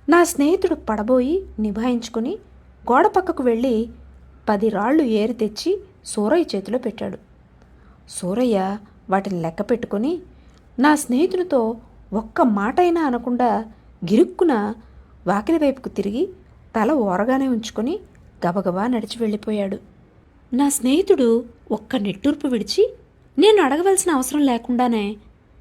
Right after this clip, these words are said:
తానే ఇలా చెప్పాడు. "పాపం, ఏం చెప్పను, ఒకప్పుడు ఈ ఊళ్ళోకల్లా షావుకారు ఈ సూరయ్య. ఇప్పుడు పిచ్చెక్కి ఈ విధంగా తయారయ్యాడు" అన్నాడు.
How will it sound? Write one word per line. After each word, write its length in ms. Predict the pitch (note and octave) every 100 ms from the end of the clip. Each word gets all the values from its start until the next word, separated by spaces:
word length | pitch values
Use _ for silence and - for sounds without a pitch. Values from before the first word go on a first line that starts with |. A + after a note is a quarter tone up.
| G#3+
తానే 260 | F#3 A3+
ఇలా 160 | D4 A#3+
చెప్పాడు. 420 | A3+ G#3+ G#3 F#3 - - _ _ _ _ _ _ _ _ -
"పాపం, 420 | A3 G#3 G3 G3 G3+ - - - G3+
ఏం 260 | A3 G#3 G#3
చెప్పను, 340 | G#3+ A3+ C4 C#4 - _ - - -
ఒకప్పుడు 640 | A3+ - F#3+ - C4+ C4+ F4+ - - -
ఈ 220 | A3+ A#3+ -
ఊళ్ళోకల్లా 680 | E3 A3 D4 D#4+ D4 C4 D4
షావుకారు 580 | D4 G3+ G#3 A3+ A3 - - - - A3+
ఈ 80 |
సూరయ్య. 440 | G#3+ G#3 F#3 F#3+ E3 - _ _ - - _ - -
ఇప్పుడు 280 | C#4 C4+ A3+
పిచ్చెక్కి 760 | - G#3 G3+ B3+ A#3+ - B3 D#4 - _ -
ఈ 160 | C4+ A#3+
విధంగా 320 | G3 F3 G#3
తయారయ్యాడు" 600 | A#3 G#3+ G3+ G#3 G3+ G3 - - _ - -
అన్నాడు. 360 | G3+ G3 F3